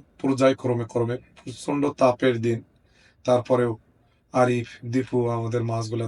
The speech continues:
ধরতেছে। আমরা প্রতিনিয়তই দিচ্ছি, তারপরেও আপনাদেরকে মাঝে মধ্যেই আমাদের ফলো আপগুলা দেখাচ্ছি, কারণ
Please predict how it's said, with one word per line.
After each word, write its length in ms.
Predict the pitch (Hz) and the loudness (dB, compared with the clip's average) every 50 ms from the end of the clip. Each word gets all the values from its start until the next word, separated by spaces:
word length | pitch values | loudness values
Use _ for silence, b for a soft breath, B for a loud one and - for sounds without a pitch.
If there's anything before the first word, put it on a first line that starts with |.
| 110 | -6
ধরতেছে। 400 | 117 110 - - 120 110 - - 123 - - - | -6 -8 -8 -10 -10 -10 -8 -8 -10 -10 -10 -8
আমরা 200 | 123 120 120 117 - | -6 -4 -4 -6 -4
প্রতিনিয়তই 600 | - 139 139 - 147 139 135 135 131 - 147 143 135 | -4 -4 -2 -2 0 0 0 0 -2 0 0 0 0
দিচ্ছি, 260 | 139 139 - - 139 139 175 b b b b b b b _ - | 0 -2 -2 -4 -6 -6 -6 b b b b b b b _ 2
তারপরেও 460 | 135 139 131 - 147 139 143 147 147 180 - b b b b b b - - | 4 4 4 4 4 4 4 2 0 -2 -6 b b b b b b -4 -2
আপনাদেরকে 400 | - 143 147 139 139 - 131 143 | 0 2 2 2 2 2 2 2
মাঝে 240 | 131 131 127 127 131 127 131 | 2 2 2 2 2 0 0
মধ্যেই 320 | 131 113 135 135 123 110 110 - b b b b b - | 0 2 2 2 2 2 -2 -10 b b b b b -4
আমাদের 360 | 131 127 123 123 117 123 123 - - | -2 0 2 2 2 2 0 0 0
ফলো 180 | - 151 160 170 156 | 2 4 6 6 6
আপগুলা 260 | 135 117 127 131 123 117 110 | 4 4 2 2 2 2 0
দেখাচ্ছি, 360 | 120 110 123 113 - - - - - | -2 -4 -4 -6 -6 -8 -12 -12 -4
কারণ 260 | - 135 135 139 135 | 0 0 0 0 0